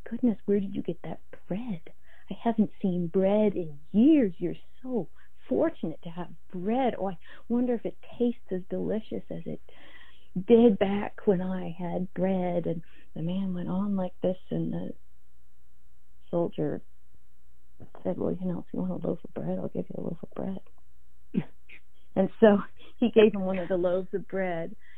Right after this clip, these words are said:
and, and the man returns by giving the soldier a gift, which seems like some grubby, worthless gift, but as the story goes on, you realize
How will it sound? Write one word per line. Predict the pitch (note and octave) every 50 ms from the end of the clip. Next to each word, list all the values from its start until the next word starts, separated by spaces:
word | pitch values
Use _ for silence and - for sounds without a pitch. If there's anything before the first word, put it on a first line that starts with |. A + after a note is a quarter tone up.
| - - - - - -
and, | G#3 G3 F#3+ F3+ F3 E3+ E3 D#3+ D#3 D3+ - - - - - - - - - - - - - - - - - - - - -
and | - G#3+ G#3
the | G3
man | G3 G3 G3 F#3+ F3+
returns | E3 E3 - - - A3 G3+ F#3 F3 - - -
by | D#3+ D#3 - -
giving | F3+ E3+ E3 E3 D3+ - - - - - - - - - - -
the | - - - - - -
soldier | F3+ F3+ F3 - - - - - - - D3+ - - - -
a | - E3+ - - -
gift, | - - - - - - - - - - - - - - - - - -
which | - - G3+ - - - - -
seems | B3 A3+ G3+ F#3+ F#3 E3
like | - E3+ E3 C#3+ - - - - - - - - - - - -
some | - E3+ E3+ E3
grubby, | D#3 - E3 F3 E3+ E3+ E3+ D#3
worthless | D3+ - D#3+ D#3 D#3+ - - - F3 E3+ - - -
gift, | - - - - - - - -
but | E3+ E3+
as | D#3+ D3+ - - -
the | F3 - -
story | - F3+ E3+ E3 D#3+ D#3+
goes | D#3 D#3 D#3+ E3 D#3+
on, | D#3+ D#3+ D#3 D#3 D#3 D3
you | D3+ D#3+
realize | E3+ E3+ E3+ F3 F3 F3+